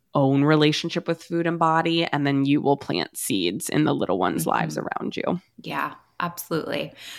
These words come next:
Speaker 2: I think another thing that's very, like, I don't know if you relate to this, but very nineties that, that happened, 'cause my, I mean, I was very much, you know, my family was very into diet culture and things like that, but they were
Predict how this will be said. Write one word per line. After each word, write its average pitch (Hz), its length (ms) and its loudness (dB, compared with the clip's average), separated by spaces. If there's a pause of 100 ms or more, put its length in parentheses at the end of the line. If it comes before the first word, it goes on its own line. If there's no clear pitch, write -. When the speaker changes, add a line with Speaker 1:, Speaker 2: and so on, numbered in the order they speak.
(140)
Speaker 2:
I 254 100 6
think 370 160 0
another 214 340 6
thing 190 200 -4
that's 170 180 -6
very, 170 380 2
like, 190 440 -4 (160)
I 190 60 -4
don't 180 100 -4
know 180 60 0
if 170 140 -4
you 165 100 -2
relate 151 300 -2
to - 100 -12
this, - 220 -8
but 165 180 -4
very 208 260 4
nineties 160 680 2
that, - 460 -6
that - 120 -2
happened, 160 520 0 (100)
'cause 233 280 0
my, 240 300 8
I 208 60 4
mean, 208 160 0 (120)
I 185 120 6
was 180 140 2
very 170 240 4
much, 160 340 -2
you 160 80 -2
know, 160 80 -2
my 156 140 -2
family 151 320 -4
was 151 160 -8
very 151 260 0
into 160 280 -4
diet 143 280 0
culture 160 340 -4
and 160 160 -4
things 160 240 -4
like - 180 -4
that, - 240 2
but 170 120 -2
they 208 100 8
were 233 180 6